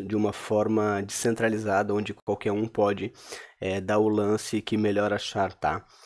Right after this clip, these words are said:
Ah, então vamos lá, eu vou mostrar um pouquinho do site pra vocês aqui, vou mostrar como vocês podem dar os lances. Ah,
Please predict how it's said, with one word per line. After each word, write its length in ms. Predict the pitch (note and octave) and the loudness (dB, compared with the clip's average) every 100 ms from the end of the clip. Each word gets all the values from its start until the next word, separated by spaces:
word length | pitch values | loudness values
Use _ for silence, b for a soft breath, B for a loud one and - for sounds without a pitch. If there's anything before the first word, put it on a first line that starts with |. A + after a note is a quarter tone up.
| B B B | B B B
Ah, 340 | - F2+ F2 F2 | -4 -4 -2 -6
então 260 | F2 A2+ A#2+ | 0 2 4
vamos 220 | A2 G#2 | 2 0
lá, 140 | E2 | -2
eu 100 | D#2+ | -4
vou 100 | G2+ | -2
mostrar 340 | G#2+ G2+ - G#2 | 0 -2 0 -2
um 60 | |
pouquinho 380 | - G2 - G2+ | 0 -4 -2 -2
do 80 | F2+ | -4
site 360 | - G2 G2 | -2 0 0
pra 140 | - F#2 | -4 -6
vocês 420 | F2 - F#2 F2+ | -6 -4 -4 -4
aqui, 280 | E2+ - G#2 | -6 -4 -4
vou 120 | F#2+ | -2
mostrar 320 | F#2 - F#2+ | -4 -4 -6
como 280 | F2+ G2+ G2 | -4 -4 -2
vocês 520 | F#2 - G2+ F#2 - B B B - | -4 -4 -2 -2 -6 B B B -2
podem 280 | G2+ G2+ F2+ | 0 2 0
dar 160 | F2 | -2
os 120 | F2+ | -4
lances. 520 | F2+ F#2 A2+ - G#2 - _ _ - _ _ _ _ - B B _ | -4 0 0 -2 -8 -10 _ _ -20 _ _ _ _ -20 B B _
Ah, 640 | F2+ F#2 F2+ F2+ F#2 G#2 | -2 0 0 -2 -2 -4